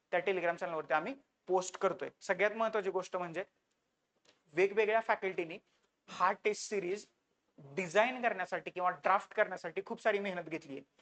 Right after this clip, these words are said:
पहिल्या टेस्ट सिरीजच्या टप्प्यामध्ये आम्हाला जे काही अनुभव आलेले आहेत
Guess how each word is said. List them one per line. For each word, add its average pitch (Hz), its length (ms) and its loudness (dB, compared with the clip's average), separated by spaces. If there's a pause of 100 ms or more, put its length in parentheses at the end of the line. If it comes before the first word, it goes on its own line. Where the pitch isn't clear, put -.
(560)
पहिल्या 202 440 6
टेस्ट 220 360 -2
सिरीजच्या 202 380 -2
टप्प्यामध्ये 196 680 2 (440)
आम्हाला 190 280 4
जे 220 120 0
काही 226 140 4
अनुभव 185 320 0
आलेले 160 260 6
आहेत 156 180 0